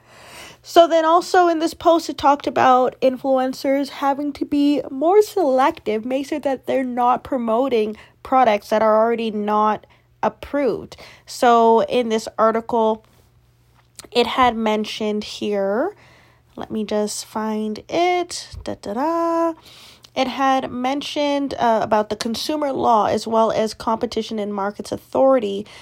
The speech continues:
uh, talking about that there has been a lot of irresponsible advertising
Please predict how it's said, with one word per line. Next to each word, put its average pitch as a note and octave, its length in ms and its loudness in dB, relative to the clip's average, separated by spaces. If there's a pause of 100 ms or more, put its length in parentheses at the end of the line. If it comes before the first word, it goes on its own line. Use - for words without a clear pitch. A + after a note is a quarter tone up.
(300)
uh, G#3+ 280 0
talking C4 440 2
about G#3 300 0
that G3+ 140 -6
there G#3+ 120 -2
has G#3 220 -6
been G#3 140 -6
a G3+ 100 -4
lot G3+ 140 -2
of G3+ 180 -4
irresponsible G#3+ 1300 0 (240)
advertising G#3 880 -4